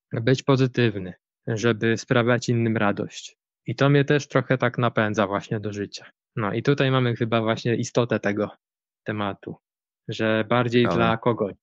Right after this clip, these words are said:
Speaker 1: dla innych niż dla siebie. Chociaż, y, dla siebie też staram się coś robić, wiadomo. Y, znaczy dla siebie też to jest pozytywne podejście, no bo ja nie chcę się załamywać tymi moimi kłopotami, tylko chcę jakoś tam szukać dobrych stron.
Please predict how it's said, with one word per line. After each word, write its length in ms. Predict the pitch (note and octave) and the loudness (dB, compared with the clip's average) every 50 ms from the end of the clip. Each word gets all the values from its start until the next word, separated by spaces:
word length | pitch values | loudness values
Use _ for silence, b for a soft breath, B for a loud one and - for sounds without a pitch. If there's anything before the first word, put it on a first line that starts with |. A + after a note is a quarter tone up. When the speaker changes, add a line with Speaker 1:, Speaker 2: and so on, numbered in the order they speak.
| _ _ _ _ _ _ _ _ _ _ _ - | _ _ _ _ _ _ _ _ _ _ _ -10
Speaker 1:
dla 240 | A2+ - B2 A#2 | -6 -2 0 0
innych 400 | A#2+ B2 A2+ A2 G#2+ G#2+ G2+ - | 0 0 -2 -2 -4 -4 -6 -6
niż 120 | A2+ G2+ G#2 | -10 -8 -6
dla 160 | G#2+ A2 G2+ | -6 -6 -4
siebie. 360 | - - G#2+ G#2 - G2+ - - _ _ _ _ _ _ - | -2 -2 -2 -2 -2 -6 -8 -8 _ _ _ _ _ _ -6
Chociaż, 520 | A#2+ A#2+ B2 C#3+ D3 C#3+ C3+ - - - | -6 0 2 2 2 2 0 -4 -4 0
y, 140 | C#3 C3+ C3+ | 2 2 2
dla 180 | B2+ C#3+ D3 C3+ | 2 2 0 0
siebie 360 | - D#3+ D3 C#3 C#3 C#3+ D3 | 2 0 0 0 0 -2 0
też 680 | - D#3+ D#3 D3 C#3+ C#3+ C#3+ C#3 C3+ - - - - _ _ _ _ _ _ _ _ _ _ | 2 2 4 4 4 4 4 2 0 -4 -12 -18 -20 _ _ _ _ _ _ _ _ _ _
staram 460 | - - A#2+ A2 A2 A2 A2 A2 A2 - | -4 -2 0 0 0 0 0 -2 -4 -6
się 160 | - A#2 A2 | -8 -8 -6
coś 180 | - A#2 G#2 | -6 -6 -6
robić, 480 | A#2 A#2 A#2 A#2 A#2 A#2 A2 A2+ G#2+ - | -2 0 2 2 2 0 -2 -4 -4 -2
wiadomo. 420 | A2+ A2+ A#2 A2 A#2 A#2 B2 - _ _ _ - A2+ | -2 -2 -2 -2 -4 -6 -10 -10 _ _ _ -10 -4
Y, 260 | A#2+ C3 C3 C3 C#3 | -2 0 0 0 2
znaczy 260 | D3+ E3 D#3+ - G3 | 2 2 2 0 -2
dla 180 | F3+ G3 G3 F#3 | -2 0 0 0
siebie 340 | - - E3+ D#3+ D#3 F#3+ G3 | 2 2 0 2 2 0 0
też 220 | - A3+ A3 - | 0 -2 -2 2
to 80 | - A3 | 2 2
jest 200 | G3+ F#3 - - | 2 2 2 0
pozytywne 540 | F#3 E3 E3 E3 D#3+ E3+ D3+ D3+ D3+ D3 | 2 2 2 2 2 2 2 2 2 0
podejście, 500 | C#3+ - C#3 B2 C3+ C#3 C#3 C#3 - D#3 | 2 0 0 2 4 2 2 2 0 -2
no 120 | C#3+ C#3 C#3 | -2 -2 -2
bo 200 | C3 C#3+ C#3+ C#3+ | -2 0 0 2
ja 280 | C#3+ C#3+ C#3+ C#3 C#3+ | 2 2 2 2 2
nie 180 | C#3+ D3 D#3 D3 | 2 2 0 0
chcę 180 | - - C#3+ B2 | 0 -2 -2 0
się 160 | C3 C3 A#2+ | 0 0 0
załamywać 760 | A#2+ B2+ B2+ B2+ B2+ B2 B2 B2+ B2 B2+ B2+ B2+ B2 - _ _ _ _ _ | 2 2 2 2 2 0 0 0 2 2 2 2 0 -6 _ _ _ _ _
tymi 260 | - C3 B2 B2+ C3 C3 | -2 0 2 2 2 2
moimi 380 | C3 B2+ B2+ C3 C3 B2+ B2+ | 2 2 2 2 2 2 0
kłopotami, 640 | B2+ - B2 - A#2+ A#2 - - A2 A2+ A2+ A2+ A#2 | -2 -4 -4 -2 -4 -2 0 0 0 0 0 -2 -4
tylko 320 | - - A#2+ A#2 - A2+ | -4 -6 -6 -4 -4 -4
chcę 220 | G#2+ - - A#2+ A2+ | -4 -2 -2 0 2
jakoś 380 | G#2+ A2+ A2+ - A2 A2 - | 2 0 0 0 -2 -2 -2
tam 220 | - A#2 G#2+ G#2+ G#2 - | -6 -8 -8 -8 -8 -10
szukać 400 | - - B2+ A#2+ - A#2 A#2 A2+ | -6 -6 -4 0 2 0 0 2
dobrych 520 | A2 A#2+ A2 G#2+ A#2+ A#2 A2+ G#2+ - - | 0 -2 0 2 2 2 2 0 -2 -8
stron. 500 | - - - A2 A2 G#2+ A2 A2 A2+ B2 | -14 -6 -2 0 2 2 2 2 0 -4